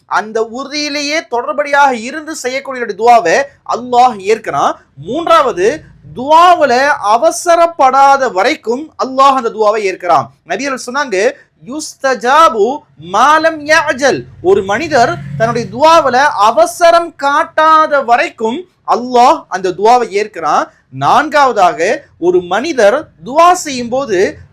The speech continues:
வெறும் வாயில மட்டும் துஆ கேட்கறது இல்ல, அவருடைய உள்ளம் இணைந்து, உள்ளத்தோடு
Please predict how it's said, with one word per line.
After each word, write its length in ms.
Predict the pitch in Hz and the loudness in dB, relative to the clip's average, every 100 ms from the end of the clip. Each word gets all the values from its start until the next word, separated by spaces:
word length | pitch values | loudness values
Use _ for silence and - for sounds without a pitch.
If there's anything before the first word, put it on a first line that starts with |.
| - | -4
வெறும் 500 | 175 285 330 339 226 | 0 0 -2 -6 -2
வாயில 640 | 196 247 302 349 349 330 311 277 | 2 4 6 4 2 0 0 2
மட்டும் 400 | 277 277 339 277 | -2 -4 -6 -4
துஆ 160 | 277 294 269 | 0 0 0
கேட்கறது 320 | 247 220 151 | -6 -4 -2
இல்ல, 280 | 165 247 320 - | 2 2 0 -4
அவருடைய 340 | 196 226 254 247 | 0 0 0 -4
உள்ளம் 600 | 220 294 330 339 339 330 285 - | -4 -4 -2 0 0 0 -6 -12
இணைந்து, 600 | 233 302 339 339 269 180 131 _ _ | -8 -4 -4 -4 -2 -2 -4 _ _
உள்ளத்தோடு 760 | 196 302 320 330 330 311 330 | -4 0 2 2 0 -2 -2